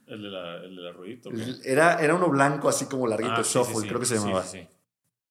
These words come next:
Speaker 2: Y este, creo que era de los primeros. Y me acuerdo que metí rolas, así que bajé y, y las puse. Y me acuerdo que iba en el camión y, y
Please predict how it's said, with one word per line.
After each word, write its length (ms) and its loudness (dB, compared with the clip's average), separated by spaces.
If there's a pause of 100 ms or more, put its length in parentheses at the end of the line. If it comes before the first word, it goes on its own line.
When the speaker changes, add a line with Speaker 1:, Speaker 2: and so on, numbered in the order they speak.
Speaker 2:
Y 200 -4
este, 360 0
creo 140 -2
que 60 4
era 180 6
de 40 4
los 120 2
primeros. 580 -6
Y 60 -8
me 100 -6
acuerdo 360 -4
que 260 -8
metí 380 -10
rolas, 600 -4 (600)
así 360 -6
que 140 -2
bajé 680 -2
y, 380 -6 (200)
y 100 -8
las 180 -4
puse. 600 -2
Y 120 -6
me 100 -6
acuerdo 220 -4
que 80 -4
iba 80 0
en 80 -2
el 120 -4
camión 640 -6 (1000)
y, 540 -4
y 120 -8